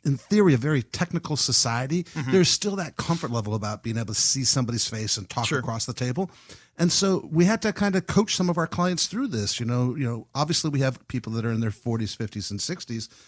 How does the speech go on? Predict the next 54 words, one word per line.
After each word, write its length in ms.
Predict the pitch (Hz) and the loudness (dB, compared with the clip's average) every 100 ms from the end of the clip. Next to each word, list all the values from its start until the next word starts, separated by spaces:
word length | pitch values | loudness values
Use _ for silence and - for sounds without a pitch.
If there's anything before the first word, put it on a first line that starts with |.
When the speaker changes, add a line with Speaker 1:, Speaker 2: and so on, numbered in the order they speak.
| _ | _
Speaker 1:
but 140 | 170 185 | -2 2
those 180 | 220 | 0
clients 300 | - 208 208 | 2 0 -2
of 80 | 160 | -2
ours 180 | 165 165 | -2 0
that 140 | 160 | 0
are 100 | 143 | 0
in 80 | 143 | 2
their 80 | 123 | 2
seventies 460 | - 147 156 135 120 | 0 -2 -2 -2 0
and 100 | 139 | -2
eighties, 260 | 214 127 | -2 -4
this 140 | 165 190 | -4 -4
is 80 | |
a 60 | 165 | -2
little 200 | 165 165 | 0 0
bit 220 | 143 165 - _ - | 2 0 -2 _ -2
intimidating, 640 | 135 - 139 147 208 269 247 | 0 2 2 2 2 2 4
maybe. 300 | 247 285 302 - - - | 4 2 -4 -10 -14 -4
And, 240 | - 156 - | 4 4 6
and 140 | 165 160 | 2 4
so 240 | 190 175 - _ | 4 0 -2 _
we 200 | 151 151 | 0 4
really 240 | 156 240 262 | 4 4 2
had 140 | 180 | 0
to 60 | 123 | -2
put 180 | - 160 | -2 0
it 120 | 143 | 0
into 240 | 139 - | -2 -2
the 140 | 127 123 | 0 0
most 260 | 123 - | 0 0
simplest 400 | - 175 165 - | 0 0 0 -2
terms. 260 | - 160 139 | -2 -2 0
I 40 | |
mean, 180 | 131 131 | 2 4
most 400 | 131 190 220 - 113 | 4 4 0 -4 -6
of 160 | 135 117 | -4 0
our 220 | 131 131 | 2 2
clients 500 | - 151 165 135 - - - _ | -2 -2 0 0 -2 -10 -20 _
have 280 | - 143 131 | 0 0 2
some 140 | - 117 | 0 0
technology 560 | 131 139 135 135 - | 0 2 2 2 0
in 60 | 127 | 0
the 60 | |
house. 200 | 117 113 | 0 -2
They 80 | - | -4
have 100 | 123 | -4
a 60 | 113 | -2
simple 260 | - 123 | -4 -4
computer 420 | 160 127 - 147 156 | -6 -8 -4 -4 -2
system 380 | - 107 110 | -4 -6 -4
in 60 | 107 | -4
the 80 | 104 | -2
house, 200 | 107 | -4